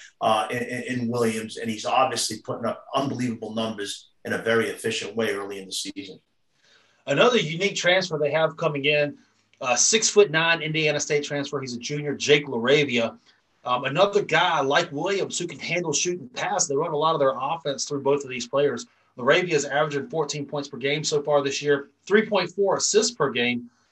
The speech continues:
Speaker 2: um, and he's shooting fifty-three point eight percent from three. Um, and, you know, at six-foot-nine with the ability to, to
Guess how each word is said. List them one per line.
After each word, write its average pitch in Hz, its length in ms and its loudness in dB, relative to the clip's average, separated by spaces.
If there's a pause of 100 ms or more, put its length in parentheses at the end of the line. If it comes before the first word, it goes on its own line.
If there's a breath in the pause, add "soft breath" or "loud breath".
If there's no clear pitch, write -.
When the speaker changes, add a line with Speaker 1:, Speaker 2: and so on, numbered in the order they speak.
(260 soft breath)
Speaker 2:
um, 123 300 -2
and 180 160 2
he's 185 120 -2
shooting 208 360 0
fifty-three 185 500 -2
point 156 200 -6
eight 147 120 -6
percent 143 300 -8
from - 120 -14
three. 135 500 -2 (400 soft breath)
Um, 123 380 0 (100)
and, 151 260 -2
you 156 60 -8
know, 143 120 8
at 139 100 6
six-foot-nine 160 720 4
with 139 120 -6
the 139 60 0
ability 139 480 6
to, 120 320 -6
to 127 280 -6